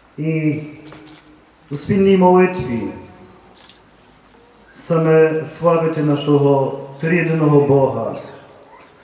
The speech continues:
Так як отець, ваш отець парох, отець Мітра Тарас просив, щоб ми разом у спільній молитві благали Його про Його милість і всі ласки потрібні для кожного з нас,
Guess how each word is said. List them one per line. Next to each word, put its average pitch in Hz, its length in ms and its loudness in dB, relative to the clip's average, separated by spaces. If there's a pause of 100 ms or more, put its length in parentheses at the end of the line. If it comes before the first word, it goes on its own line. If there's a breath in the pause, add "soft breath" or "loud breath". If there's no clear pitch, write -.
(140)
Так 175 220 4
як 180 80 2
отець, 180 280 2
ваш 175 140 4
отець 175 320 -2
парох, 156 500 4
отець 143 260 -4
Мітра 151 260 0
Тарас 151 500 0
просив, 165 500 -6 (1120)
щоб 175 200 -6
ми 180 100 0
разом 180 320 0
у 160 40 -4
спільній 185 380 -2
молитві 180 640 -2 (1600)
благали 156 680 4
Його 117 320 -4
про 139 480 2 (420)
Його 147 240 -2
милість 165 600 -4 (1900)
і 151 40 -12
всі - 200 -6
ласки 175 460 2
потрібні 160 480 -2
для 156 140 -2
кожного 156 460 0
з 143 80 -6
нас, 117 460 -6